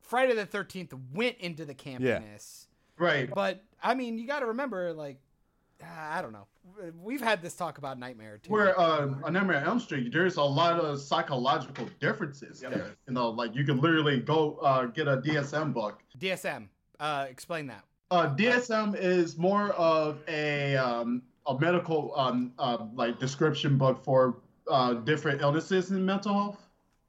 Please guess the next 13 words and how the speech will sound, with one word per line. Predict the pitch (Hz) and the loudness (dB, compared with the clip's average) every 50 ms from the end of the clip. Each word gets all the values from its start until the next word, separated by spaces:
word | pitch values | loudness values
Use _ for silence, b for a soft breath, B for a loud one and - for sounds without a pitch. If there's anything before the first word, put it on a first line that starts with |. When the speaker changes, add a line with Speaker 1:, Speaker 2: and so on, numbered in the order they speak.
| _ _ - | _ _ 0
Speaker 3:
basically. | 175 175 180 180 202 - 208 208 | 2 2 2 0 -4 -4 -2 -2
Speaker 1:
Okay. | 214 202 - - _ _ _ _ b b b b b b - 160 | -2 -4 -4 -8 _ _ _ _ b b b b b b -8 -2
Speaker 3:
And | 160 151 147 143 | -2 0 0 -2
so, | 135 - 170 160 156 151 147 147 | 0 2 4 4 6 6 4 6
um, | 151 143 139 135 131 131 131 127 123 - | 6 6 6 6 4 2 0 -4 -6 -4
it, | 170 165 165 170 | -2 -2 -2 0
it, | 175 170 156 139 - - | 0 -2 -2 -4 -4 -2
it's | 180 160 147 139 165 | -2 -2 0 2 2
a | 147 143 143 | 4 4 4
really, | 131 139 208 220 214 208 175 160 156 | 4 4 4 4 6 6 4 2 0
really | 143 117 147 170 175 160 147 | -4 -2 0 2 2 2 0
big | 123 139 135 - | -2 -4 -6 -4
list. | 139 135 127 123 | -2 -4 -4 -4